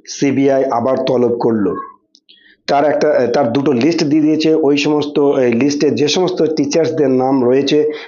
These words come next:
তাদের সমস্ত ডেটা, সমস্ত, আহ, ইনফরমেশন, এডুকেশন কোয়ালিফিকেশন থেকে শুরু করে সমস্ত কিছু, টেট পাস থেকে শুরু করে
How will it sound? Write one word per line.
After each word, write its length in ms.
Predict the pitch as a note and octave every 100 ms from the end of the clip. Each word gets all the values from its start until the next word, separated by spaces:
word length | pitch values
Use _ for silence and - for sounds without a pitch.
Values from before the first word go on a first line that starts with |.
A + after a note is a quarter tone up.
| -
তাদের 200 | C3 C#3
সমস্ত 600 | C#3 D#3+ E3+ F3 - D3+
ডেটা, 560 | A2+ C3 B2+ C3 G#2
সমস্ত, 460 | G2+ C#3+ C#3+ C#3+ C#3+
আহ, 680 | C3+ C3+ - - - A#2+ B2
ইনফরমেশন, 680 | C#3 C#3 D#3 D3 - A#2 F#2+ - - -
এডুকেশন 560 | B2+ C#3 C#3+ C3+ C#3+
কোয়ালিফিকেশন 840 | C3 - D3 C#3+ D3 C#3 C#3+ C#3+ B2+
থেকে 220 | C#3 C3+
শুরু 280 | - C#3+ C#3+
করে 300 | C#3+ A2+ F#2+
সমস্ত 460 | - F#3+ F#3 -
কিছু, 220 | D3 C#3
টেট 320 | C3 D#3+ D#3+ D#3+
পাস 200 | D#3 D#3
থেকে 160 | D3+
শুরু 280 | C#3 D#3 D3
করে 240 | C#3+ A2